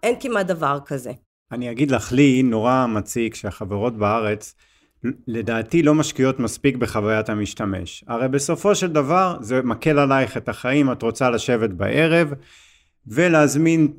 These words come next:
Speaker 2: באפליקציה הכי נוחה שיש ושיגיע. בארץ זה פשוט לא קורה. יכול להיות שהם פשוט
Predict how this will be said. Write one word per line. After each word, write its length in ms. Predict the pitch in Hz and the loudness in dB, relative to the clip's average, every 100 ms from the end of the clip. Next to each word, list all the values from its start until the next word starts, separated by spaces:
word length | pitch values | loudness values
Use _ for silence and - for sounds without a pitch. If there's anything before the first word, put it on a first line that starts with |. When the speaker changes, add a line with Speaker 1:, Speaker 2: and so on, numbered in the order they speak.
| - | -20
Speaker 2:
באפליקציה 960 | - 117 135 135 131 131 151 147 - 139 | -14 2 4 4 2 2 4 4 4 4
הכי 240 | - 190 | 4 0
נוחה 300 | 196 165 180 | 0 2 2
שיש 400 | - 156 175 175 131 | 4 4 4 2 0
ושיגיע. 640 | 135 - 120 104 110 104 - _ | -4 0 0 0 0 -2 -4 _
בארץ 540 | 120 143 - 220 226 156 | -6 -2 0 2 0 -2
זה 80 | |
פשוט 440 | 151 139 - 175 117 | -4 -4 -2 -4 2
לא 160 | 127 127 | 0 2
קורה. 280 | 127 104 95 | 2 2 2
יכול 440 | 95 123 - 190 | 0 -4 2 4
להיות 220 | 156 143 - | 6 4 2
שהם 200 | 123 104 | -4 -4
פשוט 400 | 107 - 127 - | -8 -6 -6 -8